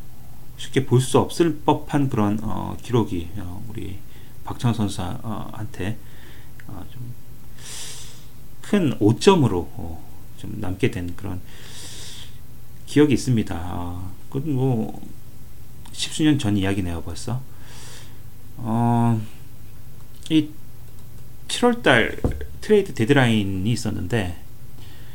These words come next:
이 토론토에서는 이제 좌완 선발 투수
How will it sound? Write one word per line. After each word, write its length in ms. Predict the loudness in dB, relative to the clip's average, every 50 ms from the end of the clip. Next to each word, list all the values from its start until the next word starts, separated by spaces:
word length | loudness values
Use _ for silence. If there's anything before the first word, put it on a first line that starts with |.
| -8 -8 -8 -8 -8 -8 -8 -8 -6 -6 -6 -6 -6 -6 -6
이 160 | -6 -6 -6 -6
토론토에서는 1080 | -2 0 0 0 2 2 4 6 6 8 8 6 4 4 2 2 2 2 2 0 0 -2
이제 240 | -4 -4 -4 -4 -4
좌완 640 | -2 0 2 2 2 2 0 0 -2 -2 -2 -4 -4 -6 -6 -8
선발 320 | -4 -2 2 4 4 2 2
투수 380 | 0 -4 -4 -4 -4 -4 -4